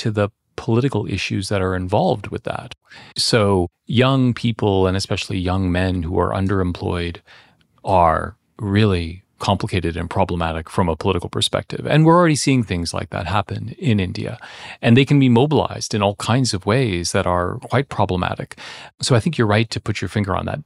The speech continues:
That's why I think this moment and these next five years are so critical. So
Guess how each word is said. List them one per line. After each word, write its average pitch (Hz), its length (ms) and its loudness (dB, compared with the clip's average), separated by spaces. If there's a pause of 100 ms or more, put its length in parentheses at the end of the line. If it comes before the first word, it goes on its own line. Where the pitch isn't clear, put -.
(100)
That's 190 460 -2
why 123 320 0 (140)
I 110 80 0
think 170 120 -2
this 135 160 0
moment 101 560 2
and 107 140 0
these 101 180 0
next 110 240 0
five 95 320 0
years 123 480 -4 (800)
are 123 240 4
so 110 260 4
critical. 117 520 -4 (440)
So 123 420 4